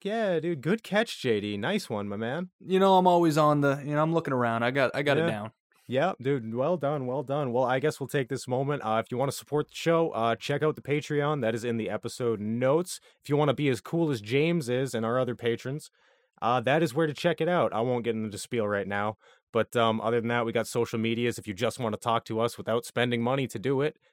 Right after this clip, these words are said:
Speaker 1: check out the Discord, check out the Twitter, check out the Instagram. Uh, we have personal Instagrams, uh, if you wanna check out what J D and I are doing in our own life. I pretty much just post pictures of my recording setup and what I'm watching.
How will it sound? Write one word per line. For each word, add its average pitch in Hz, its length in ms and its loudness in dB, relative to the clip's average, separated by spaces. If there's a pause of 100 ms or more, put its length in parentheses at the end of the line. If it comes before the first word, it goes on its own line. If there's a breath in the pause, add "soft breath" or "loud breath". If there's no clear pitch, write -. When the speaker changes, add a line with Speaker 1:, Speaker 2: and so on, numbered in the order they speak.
Speaker 1:
check 139 220 -2
out 131 100 0
the 113 80 -4
Discord, 135 500 -4
check 120 220 -4
out 117 140 -2
the 101 80 -8
Twitter, 120 360 -2
check 113 280 -6
out 107 140 -4
the 104 80 -8
Instagram. 123 680 -4 (420 soft breath)
Uh, 107 260 0
we 143 180 0
have 139 240 4
personal 131 380 0
Instagrams, 123 800 -2
uh, 110 60 0
if - 140 -4
you 117 40 -2
wanna 107 160 0
check 113 280 -2
out 107 160 0
what 107 260 -2
J 110 240 -2
D 110 160 -2
and 110 100 0
I 107 100 0
are 104 120 -2
doing 107 320 -2
in 101 140 -6
our 104 120 -2
own 104 180 0
life. 120 340 -2 (360 soft breath)
I 113 280 4
pretty 123 300 -2
much 117 260 0
just 117 240 -2
post 113 320 -2
pictures 117 480 -4
of 107 240 -2
my 107 100 0
recording 117 520 -2
setup 120 420 0
and 110 160 -4
what 110 220 -2
I'm 117 160 0
watching. 123 440 -4